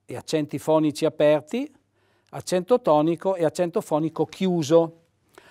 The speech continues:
Allora, lo snol e il snol sarebbe la maniglia della serratura di casa, della porta.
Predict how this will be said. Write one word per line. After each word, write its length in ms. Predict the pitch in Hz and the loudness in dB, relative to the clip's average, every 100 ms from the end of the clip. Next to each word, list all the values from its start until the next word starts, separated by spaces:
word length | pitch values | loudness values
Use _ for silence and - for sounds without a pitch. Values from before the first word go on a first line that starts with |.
| _ | _
Allora, 220 | 175 165 151 | 4 4 6
lo 100 | 220 | 4
snol 520 | 214 247 262 302 294 _ _ _ _ _ | 6 6 8 6 0 _ _ _ _ _
e 120 | - 180 | 2 2
il 180 | 156 | 4
snol 520 | 135 151 131 139 180 - _ _ _ _ _ _ _ _ _ _ | 0 -2 0 -2 -6 -12 _ _ _ _ _ _ _ _ _ _
sarebbe 760 | - 254 185 165 185 185 - - - _ - | 0 4 4 4 2 0 -4 -20 -20 _ -6
la 140 | 165 | -2
maniglia 500 | 196 208 180 180 175 | 0 2 0 0 0
della 220 | 160 156 | 0 -2
serratura 800 | 147 160 151 147 175 180 110 104 - _ _ - | -2 -2 -2 -2 -2 -2 -4 -12 -20 _ _ -20
di 220 | 117 117 | -20 -10
casa, 380 | - 156 135 120 | -6 -4 -6 -10
della 180 | 120 117 | -12 -8
porta. 500 | 165 143 - - | -4 -4 -6 -20